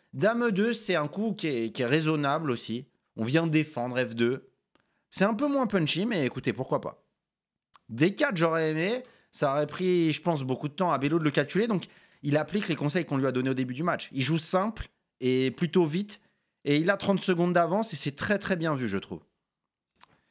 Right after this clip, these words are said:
Il aurait pu ouvrir la position avec D quatre. Maintenant, ça demande quand même beaucoup de confiance.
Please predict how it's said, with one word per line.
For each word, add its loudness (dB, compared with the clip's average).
Il 2
aurait 4
pu 0
ouvrir 4
la 2
position -2
avec -2
D 0
quatre. -4
Maintenant, -2
ça -2
demande 2
quand 0
même 0
beaucoup 0
de -12
confiance. -4